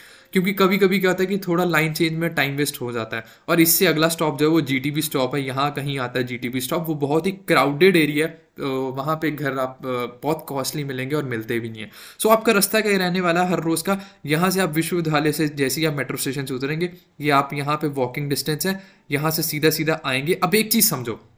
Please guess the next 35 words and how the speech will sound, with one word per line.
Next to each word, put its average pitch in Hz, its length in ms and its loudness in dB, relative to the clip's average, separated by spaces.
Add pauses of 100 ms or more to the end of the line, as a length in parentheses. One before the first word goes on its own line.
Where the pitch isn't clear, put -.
(480)
दोस्तों, 190 220 2
जो 233 100 2
आपकी, 220 400 2
जो 170 140 2
मैंने 175 180 4
आपको 185 240 0
अभी 180 260 0
कहा, 190 240 0
उमंग 165 340 0
भवन, 127 260 -2
न-, 120 240 -6
न्यू 170 220 2
बिल्डिंग, 139 300 4 (140)
एलसी 156 280 4
वन 190 200 2
और 196 120 4
एलसी 160 200 2
टू 180 180 0
की 175 80 -2
बिल्डिंग, 120 260 0 (240)
वो 220 140 4
यहाँ 175 420 2
पे 139 80 2
है, 117 180 -4 (420)
इस 196 160 4
जगह 139 240 4
पे, - 160 -10 (600)
ठीक 226 100 2
है, 262 140 0
जहाँ 170 200 2
पे 175 80 0
मैंने 170 360 0
अभी-अभी 160 300 0
मार्क 120 320 -4
किया। 113 140 -8